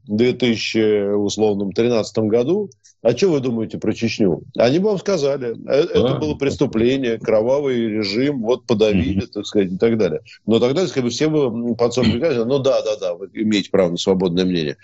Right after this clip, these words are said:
Speaker 1: А сейчас чё поменялось?
Speaker 2: На мой взгляд, ничего. Просто громче слышно стало, поменялась ситуация внутри государства, когда до многих начинает доходить,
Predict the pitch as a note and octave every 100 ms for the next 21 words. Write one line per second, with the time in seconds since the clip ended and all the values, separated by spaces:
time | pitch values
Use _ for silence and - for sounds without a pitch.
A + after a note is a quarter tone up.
0 | - - - G#2+ - E3+ - D#3 D#3 E3+
1 | A2+ - _ _ _ _ _ _ _ _
2 | _ _ _ _ _ - - - - G#2+
3 | A#2 C#3+ G#2 G2+ G#2+ G#2 E2+ D#2 E2 D2+
4 | A#1+ - - G#2 F2+ F2+ F#2+ A#2+ F#2+ A2
5 | - C#3+ - F#2+ - E2+ D2+ G2+ G#2 C3
6 | A#2 F#2 - F2+ A2 F#2+ F#2 F2 F#2 F#2
7 | F2+ D#2+ D2 F#2+ F2+ C#2+ - - D2+ -
8 | F#2 F#2+ F2+ D#2+ D#2 G#2 A2 G2+ F2 F2+
9 | - G2 F2 D#2 D#2 E2 F#2+ E2+ C2+